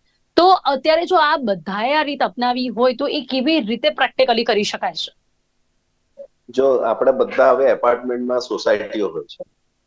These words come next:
Speaker 1: હમ.
Speaker 2: અને સોસાયટીમાં સોસાયટીના જે સંચાલક હોય અથવા તો જે મંત્રી કે જે કોઈ લોકો છે, નીમેલા લોકો,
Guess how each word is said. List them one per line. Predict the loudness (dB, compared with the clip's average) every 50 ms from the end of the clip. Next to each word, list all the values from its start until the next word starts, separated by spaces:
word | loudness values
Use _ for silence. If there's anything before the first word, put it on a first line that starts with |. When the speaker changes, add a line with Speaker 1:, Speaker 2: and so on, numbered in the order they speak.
| _ _ _ -2
Speaker 1:
હમ. | -2 -2 -2 -4 -6 -8
Speaker 2:
અને | -6 -4 -2 -2 -2 -2 -4 -4 -8 -14 _ _ _ _ _
સોસાયટીમાં | -4 -4 0 0 0 0 0 -2 -4 -2 -2 -2 0 0 0 -2 -4 -6 -12 _ _ _ _ _ _ _ _ _ _ _ -6
સોસાયટીના | -6 -4 -2 -2 -2 0 0 -2 0
જે | 0 0 0
સંચાલક | 0 0 -2 -2 0 0 2 2 2 0 -2 -6 -10 -10 -6 -4
હોય | -2 -2 -2 -2
અથવા | -4 -6 -8 -8
તો | -6 -6 -6 -4 -6 -6 -6
જે | -6 -4 -2
મંત્રી | -2 -2 -2 -4 -4 -4 -2 -2 -2 -2
કે | -4 -4
જે | -2 -2 -2
કોઈ | 0 0 0 2
લોકો | 2 2 0 0 -2 -4
છે, | -2 -4 -4 -4 -6 -6 -12 _ _ _ -6
નીમેલા | -4 -2 0 0 2 2 2
લોકો, | 2 0 -4 -6 -6 -8 -8